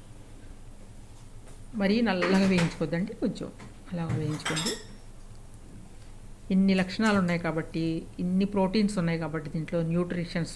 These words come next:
ఉన్నాయి. ఇటువంటిదైతే మనం ఆహారంలో భాగంగా అయితే తీసుకుందామండి. ఇది దొరుకుతుందండి,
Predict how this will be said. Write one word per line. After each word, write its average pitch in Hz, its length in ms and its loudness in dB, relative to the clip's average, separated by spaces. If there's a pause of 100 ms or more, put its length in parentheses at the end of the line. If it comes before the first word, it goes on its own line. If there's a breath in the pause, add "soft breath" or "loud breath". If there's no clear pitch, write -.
ఉన్నాయి. 156 300 -2 (600 loud breath)
ఇటువంటిదైతే 170 600 2
మనం 165 180 4 (260)
ఆహారంలో 165 400 2 (100)
భాగంగా 160 360 0
అయితే 160 220 -2
తీసుకుందామండి. 160 640 -2 (240)
ఇది 160 160 -4 (100)
దొరుకుతుందండి, 170 560 4